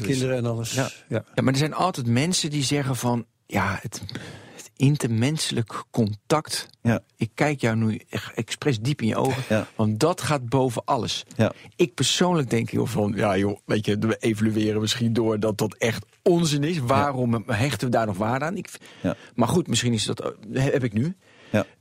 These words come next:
Speaker 3: Ehm, dus dat is eigenlijk mijn v-,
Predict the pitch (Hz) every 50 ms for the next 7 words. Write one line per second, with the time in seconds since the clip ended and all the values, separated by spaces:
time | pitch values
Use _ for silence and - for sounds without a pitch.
0 | _ _ - - 143 147 143 143 143 131 120 - _ _ - - - - - -
1 | _ _ _ _ _ _ - _ - - 139 139 123 - 151 165 190 214 190 -
2 | - 170 190 180 143 160 165 143 151 160 156 143 135